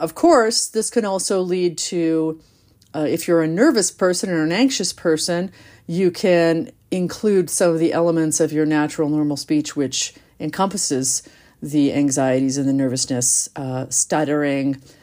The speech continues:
repeating yourself, um, going, um, going, ah, going, mm,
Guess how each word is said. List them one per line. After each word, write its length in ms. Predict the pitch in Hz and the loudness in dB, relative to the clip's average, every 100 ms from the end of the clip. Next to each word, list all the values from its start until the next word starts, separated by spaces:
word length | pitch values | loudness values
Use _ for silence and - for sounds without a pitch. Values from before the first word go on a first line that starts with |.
| _ _ | _ _
repeating 440 | 160 156 180 160 156 | -2 0 2 4 4
yourself, 920 | 151 147 165 147 143 147 - - - - _ _ | 2 2 0 2 2 0 -4 -16 -18 -20 _ _
um, 800 | 143 139 135 135 135 135 127 127 | -6 -2 0 0 0 0 0 -2
going, 320 | - 139 139 113 | -2 -2 -2 2
um, 680 | 190 262 175 135 117 135 135 - | 4 4 2 -4 -6 -10 -10 2
going, 340 | 226 294 277 | 6 6 6
ah, 840 | 254 294 294 269 233 196 170 143 | 4 4 4 2 2 0 0 -2
going, 300 | 147 160 131 | -4 -6 -6
mm, 1000 | 117 143 165 175 170 165 156 151 143 | -6 -4 -2 -2 0 0 0 0 0